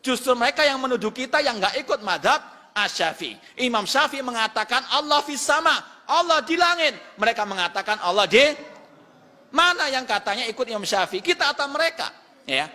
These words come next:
justru mereka yang membuat ajaran yang keluar dari empat madhab tersebut. Namun itulah,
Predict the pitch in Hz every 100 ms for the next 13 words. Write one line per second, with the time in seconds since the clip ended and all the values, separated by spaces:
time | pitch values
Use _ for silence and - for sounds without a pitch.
0 | - 294 - 277 233 208 - 339 294 226
1 | 185 220 - 185 160 151 254 311 - -
2 | - - 226 214 - 330 294 190 170 196
3 | 185 208 180 165 175 294 - - - _
4 | _ _ 190 160 170 131 127 - - _
5 | 147 170 190 262 220